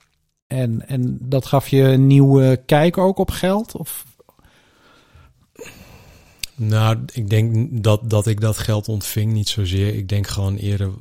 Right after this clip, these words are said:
Speaker 2: het besluit of het, de ontdekking die ik, die ik net al noemde van, eh, het gaat er niet om of ik met of zonder geld leef.
Speaker 1: Ja.
Speaker 2: Ja, dus, dus daarvan kan ik ook zeggen van, ja, dat,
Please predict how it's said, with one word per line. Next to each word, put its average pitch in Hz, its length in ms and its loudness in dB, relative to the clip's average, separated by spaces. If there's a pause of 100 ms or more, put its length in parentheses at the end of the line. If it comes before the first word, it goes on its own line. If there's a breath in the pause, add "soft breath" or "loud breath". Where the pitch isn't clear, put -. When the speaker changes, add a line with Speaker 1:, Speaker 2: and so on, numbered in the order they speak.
Speaker 2:
het 104 240 -12
besluit 98 440 -2
of 104 160 -12
het, 117 240 -8
de 107 280 -8
ontdekking 98 520 0
die 95 140 0
ik, 90 80 -6 (100)
die 107 200 -4
ik 92 80 -4
net 98 240 -2
al 98 120 -2
noemde 92 320 -6
van, 98 320 -10
eh, 98 60 -8 (840 loud breath)
het - 100 -20
gaat 101 220 -2
er 104 60 -2
niet 95 160 -2
om 95 160 -6
of 92 140 -6
ik 95 100 -6
met 92 220 -2
of - 120 -12
zonder 95 300 -6
geld 90 300 -10
leef. 95 380 -10 (200)
Speaker 1:
Ja. 107 300 -2 (100)
Speaker 2:
Ja, 98 100 -10
dus, 98 280 -12
dus - 360 -6 (200)
daarvan 101 480 0
kan 98 140 -2
ik 98 80 -2
ook 104 160 -2
zeggen 87 240 -2
van, 92 100 -2
ja, 95 100 0
dat, 95 140 -4